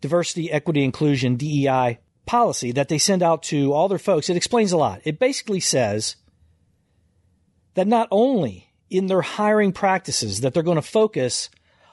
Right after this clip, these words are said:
on those hiring new people,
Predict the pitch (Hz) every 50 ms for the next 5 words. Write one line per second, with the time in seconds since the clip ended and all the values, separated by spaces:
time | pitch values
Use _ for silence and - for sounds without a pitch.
0 | _ - 147 151 151 151 135 127 170 185 214 196 143 123 117 117 120 - - -
1 | - _ _ _ _ _ _ _ _ _ _ _ _ _ _ _ _ _ _ _
2 | _ _ _ _ _ _ - 175 175 175 180 180 175 170 175 180 - 156 123 -
3 | 127 123 139